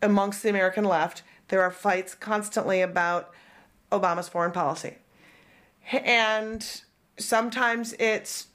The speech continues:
very hard to, because he's very good on, on issues of women's civil rights. And he's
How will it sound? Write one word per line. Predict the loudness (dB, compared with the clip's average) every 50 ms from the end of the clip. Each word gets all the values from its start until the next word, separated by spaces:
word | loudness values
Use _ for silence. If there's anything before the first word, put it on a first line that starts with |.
| _ _ -4
very | 0 2 2 2 2 2 0
hard | 0 2 2 4 4 4 2 0 -4 -8 -18 _ _ -8
to, | -2 0 0 0
because | 0 -2 -2 0 2 2 2 2 0 -4 -10 -16 -20 -20 -20 _
he's | -10 -6 -4 -4 -2
very | 0 0 2 2 2
good | 2 2 4 4
on, | 4 4 2 0 -4 -8 -14 -16 _ _ _ _ -14 -4 0
on | 2 2 2 2 0 -4 -6 -4
issues | -4 -4 -2 0 -2 -2 -2 2
of | 2 4 4 4 4 2 -2 -4 -8 -12 -18 _ _ -4
women's | 2 2 2 2 2 -2
civil | -2 -2 0 0
rights. | 2 2 0 0 -2 -6 -12 -18 -18 -20 -20 -20 -20 -20 _ -6 -6
And | -6 -4 -4
he's | -8 -8 -10